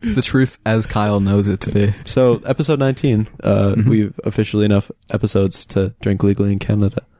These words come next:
Speaker 1: Yeah, in Canada.
Speaker 2: Uh, in B C
Speaker 1: And probably
Speaker 2: specifically.
Speaker 1: a lot of European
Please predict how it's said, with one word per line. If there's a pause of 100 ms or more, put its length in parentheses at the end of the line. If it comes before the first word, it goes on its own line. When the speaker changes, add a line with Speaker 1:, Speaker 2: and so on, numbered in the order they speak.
(220)
Speaker 1:
Yeah, (180)
in
Canada. (100)
Speaker 2:
Uh,
in (220)
B
C
Speaker 1:
And
probably
Speaker 2:
specifically.
Speaker 1:
a
lot
of
European